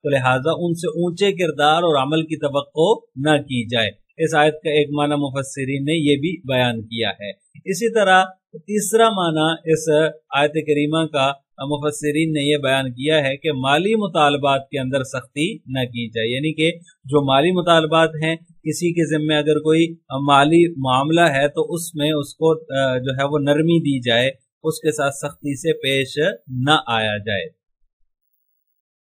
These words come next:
यहाँ भी एक, अ, वजाहत जो है वो, अ, मद्देनजर रखनी चाहिए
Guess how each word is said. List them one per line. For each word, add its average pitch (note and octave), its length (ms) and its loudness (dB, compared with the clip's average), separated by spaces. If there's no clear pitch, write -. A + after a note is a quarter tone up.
यहाँ D#3 380 4
भी F#3 180 6
एक, E3 240 4
अ, C#3+ 320 2
वजाहत D3+ 440 4
जो E3+ 160 0
है C#3+ 200 4
वो, C#3+ 460 0
अ, C3+ 260 2
मद्देनजर D3 600 0
रखनी C#3 300 -4
चाहिए C3+ 480 0